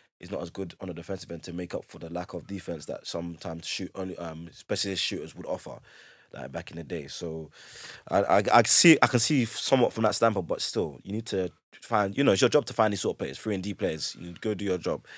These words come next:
at the end of the day. And so, I mean, that's where there's, um, a bit of a,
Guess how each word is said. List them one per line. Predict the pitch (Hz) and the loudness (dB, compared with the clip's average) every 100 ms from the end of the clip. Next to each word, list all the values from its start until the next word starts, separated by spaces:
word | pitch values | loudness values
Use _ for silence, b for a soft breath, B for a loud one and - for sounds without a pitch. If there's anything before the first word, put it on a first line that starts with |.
| B B | B B
at | - | -4
the | 82 | -2
end | 80 | 0
of | 78 | -2
the | 78 | -2
day. | 65 - b b b b | -4 -12 b b b b
And | 87 82 | -10 -6
so, | 90 82 82 78 - 67 | -2 -2 -2 -6 -10 -10
I | |
mean, | 78 80 78 76 73 - - | -8 -8 -10 -12 -14 -14 -8
that's | 87 - | -6 -2
where | 95 82 | -2 -2
there's, | 80 80 76 73 - - | -4 -8 -8 -10 -14 -10
um, | 65 67 67 65 69 | -10 -8 -10 -12 -14
a | - | -10
bit | 85 73 | -10 -10
of | |
a, | 57 - | -12 -14